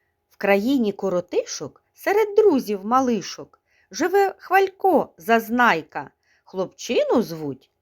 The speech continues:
Незнайко. Діти, ви впізнали цього казкового хлопчика? Так, це Незнайко.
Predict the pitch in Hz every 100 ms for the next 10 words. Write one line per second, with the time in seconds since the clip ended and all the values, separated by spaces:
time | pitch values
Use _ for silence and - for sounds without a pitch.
0 | _ - 247 254 240 226 262 269 254 196
1 | 170 - 160 139 - _ _ _ _ _
2 | 233 330 302 - - 202 240 - 254 208
3 | 208 240 370 453 466 403 415 392 403 -
4 | 370 302 294 311 302 330 277 - - 185
5 | - 120 _ _ _ _ _ _ - 349
6 | 170 - _ _ _ _ - 285 277 294
7 | 262 285 254 170 - 160